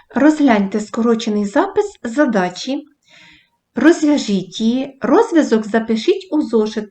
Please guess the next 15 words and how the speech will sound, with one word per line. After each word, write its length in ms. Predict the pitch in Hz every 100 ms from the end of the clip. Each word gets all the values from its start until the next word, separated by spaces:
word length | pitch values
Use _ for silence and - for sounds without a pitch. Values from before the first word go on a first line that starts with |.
| _ _ -
потім 380 | 277 392 427
звіримося. 800 | 294 220 226 220 214 220 - 214 - _ _
Це 300 | - 233 214
задача 720 | 190 190 214 392 - - - - -
на 120 | 226
знаходження 680 | 302 370 381 466 453 370 285
невідомого 600 | 240 220 220 415 359 254
доданку. 680 | 220 196 185 180 180 180 180 - _
Ми 140 | 226
знаємо, 420 | 220 208 320 427 359
що 160 | 240
треба 300 | 220 208 196
використовувати 840 | 196 196 190 185 233 370 339 - 185
знак 400 | 190 214 415 247
мінус. 580 | 214 214 214 214 -